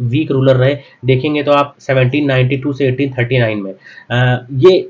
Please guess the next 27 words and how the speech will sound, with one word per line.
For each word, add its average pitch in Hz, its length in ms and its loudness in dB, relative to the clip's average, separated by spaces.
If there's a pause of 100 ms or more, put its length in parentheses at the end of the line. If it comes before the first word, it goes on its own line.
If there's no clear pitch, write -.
(120)
ये 156 260 4
है 165 180 0
कि 165 140 -6
हाँ, 156 140 0
रणजीत 135 380 2
सिंह 147 160 -6
ने 139 80 0
अगर 139 240 -2
सिख - 260 -6
rule 135 160 0
को 135 140 -4
फाउंड 135 400 0
किया 110 200 -6 (320)
और 113 420 0
within 147 300 4 (560)
just 160 220 -2
few 196 360 2
years, 117 340 0
अगर 139 300 -4
एटीन 143 380 0
थर्टी 135 200 -2
नाइन 135 260 0
तक 135 140 0
वो 120 120 0
रहे, 127 200 0
तो 135 160 -4
एटीन 127 360 0